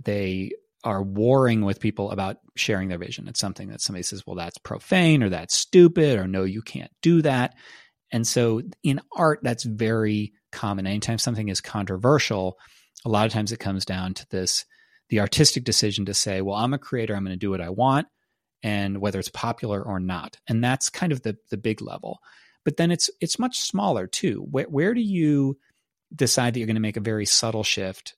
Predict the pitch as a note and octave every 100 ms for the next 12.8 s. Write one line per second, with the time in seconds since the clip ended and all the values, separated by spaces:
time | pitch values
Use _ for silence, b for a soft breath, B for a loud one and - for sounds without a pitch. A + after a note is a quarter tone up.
0 | _ - - - G2 F#2+ G2 - b b
1 | b b _ _ _ _ _ _ - D3
2 | B2+ A#2+ C#3+ C3 - A2+ G2+ G#2 G2+ G#2+
3 | G2+ F#2+ G#2 G#2 G2 F#2+ - G2 - G#2
4 | G#2+ A2 G#2+ A2+ G#2+ G#2 - - B2 G2+
5 | F#2 E3 C3 - A2 G#2 G2 F2+ - G1+
6 | - B B - G#2+ G2+ G2+ G2 G2 b
7 | b _ _ _ A2+ A2+ A2+ A2 A2 G#2
8 | A#2+ G#2+ - A2 G#2 G2 F#2+ - - A#2+
9 | G#2+ G#2 - G#1+ - _ _ _ _ _
10 | _ _ - A#2+ G#2+ A2+ G#2+ G#2 G2 F#2+
11 | G#2 G2+ G2 A2+ A2 G2+ G2 G2 - G#2+
12 | A2+ A2+ A#2+ - - - -